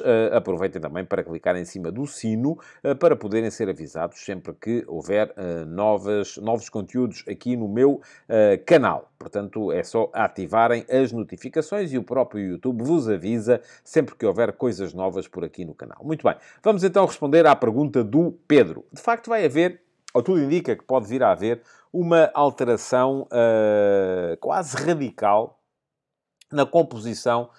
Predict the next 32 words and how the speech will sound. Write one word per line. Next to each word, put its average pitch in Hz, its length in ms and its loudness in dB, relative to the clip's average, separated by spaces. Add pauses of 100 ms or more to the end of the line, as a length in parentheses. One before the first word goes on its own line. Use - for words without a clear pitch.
(260)
do 127 200 -2
quatro 131 400 4
dois 117 240 -2
três 98 320 -4
um 110 200 -6
do 101 160 -8
Benfica, 110 540 -6
eh, 101 340 0
no 104 140 -6
que - 100 -18
toca 113 240 0
aos 90 140 -4
três 98 300 -6
homens 104 360 -6
que 107 200 -10
apoiam 101 440 -6
o 82 60 -12
ponta 87 320 -14
de 73 80 -16
lança. - 320 -18
Vamos 139 220 -2
a 127 40 0
ver. 95 200 -4
Primeiro, 240 360 -2
a - 60 -18
primeira 110 260 -6
coisa 104 220 -4
que 87 80 -12
tem 110 100 -8
que 104 60 -12
se - 80 -20
perceber 127 380 -8